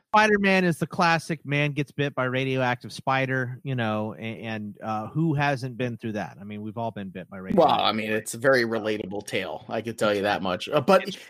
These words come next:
Speaker 2: you know,
Speaker 1: about
Speaker 2: with
Speaker 1: as relatable as Jerry Seinfeld's comedy.
Speaker 2: I, I
Speaker 1: So.
Speaker 2: thought it was jarring to see the crowd last night. Like, I felt like the crowd enhanced that game.
Speaker 1: Ah, you haven't been watching college football then. I
Speaker 2: Well,
Speaker 1: mean,
Speaker 2: no,
Speaker 1: watch
Speaker 2: I
Speaker 1: the Florida
Speaker 2: mean, I
Speaker 1: game,
Speaker 2: agree.
Speaker 1: Joe. They're all
Speaker 2: No,
Speaker 1: there.
Speaker 2: I,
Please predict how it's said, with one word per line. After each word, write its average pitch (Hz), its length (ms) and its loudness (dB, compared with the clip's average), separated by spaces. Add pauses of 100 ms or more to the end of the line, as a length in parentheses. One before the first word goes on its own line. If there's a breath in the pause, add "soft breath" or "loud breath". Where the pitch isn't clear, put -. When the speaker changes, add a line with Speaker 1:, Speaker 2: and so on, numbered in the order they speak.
Speaker 2:
you 196 120 6
know, 214 100 10
Speaker 1:
about 190 200 10
Speaker 2:
with - 20 4
Speaker 1:
as 180 80 0
relatable 160 580 -6
as 123 40 -4
Jerry 123 240 -2
Seinfeld's 98 460 -10
comedy. - 420 -20
Speaker 2:
I, 202 220 2
I 202 100 6
Speaker 1:
So. 220 60 6
Speaker 2:
thought 339 140 6
it 392 100 8
was 285 100 6
jarring 185 520 4
to 147 60 -6
see 170 120 -4
the 147 100 -2
crowd 208 480 0
last - 300 -6
night. 95 340 -14 (380)
Like, 180 120 6
I 202 100 6
felt 262 160 6
like 262 140 6
the 196 80 2
crowd 233 400 6
enhanced 185 460 0
that 170 200 4
game. 165 260 0
Speaker 1:
Ah, 110 120 0
you 135 140 0
haven't 143 180 0
been 131 80 0
watching 127 280 0
college 104 300 -10
football 78 300 -12
then. 151 180 -16 (140)
I 120 80 -2
Speaker 2:
Well, 214 140 8
Speaker 1:
mean, 208 80 4
Speaker 2:
no, 180 140 6
Speaker 1:
watch 196 180 8
Speaker 2:
I 170 100 0
Speaker 1:
the 180 80 -10
Florida 170 220 4
Speaker 2:
mean, 190 60 4
I - 60 0
Speaker 1:
game, 123 140 -2
Speaker 2:
agree. 120 100 -8
Speaker 1:
Joe. 120 200 -2 (140)
They're 165 140 2
all 143 140 4
Speaker 2:
No, - 80 2
Speaker 1:
there. 214 160 4
Speaker 2:
I, 180 80 2